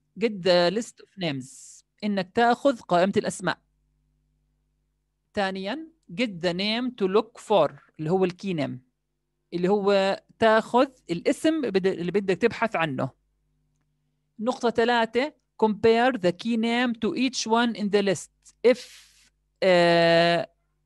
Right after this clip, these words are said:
if equal, add one to the count. إني أقارن الاسم اللي أنا بدور عليه ب-، مع كل اسم بال-، بال-، بالlist of names.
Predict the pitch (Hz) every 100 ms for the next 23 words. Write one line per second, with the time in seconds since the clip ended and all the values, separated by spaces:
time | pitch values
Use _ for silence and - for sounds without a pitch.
0 | _ _ - 190 - 254 269 233 247 311
1 | 311 - 202 208 185 208 208 220 220 208
2 | 196 180 175 131 135 - - - _ _
3 | _ - 226 214 190 220 349 311 196 160
4 | 165 - - 202 208 240 214 247 247 240
5 | 226 240 294 320 _ _ _ _ 180 220
6 | 220 226 - - 359 311 311 - 330 311
7 | 320 - _ - 220 226 233 208 214 214
8 | 214 - - 185 196 196 196 190 190 190
9 | - _ _ - 185 226 - - 226 214
10 | 175 139 -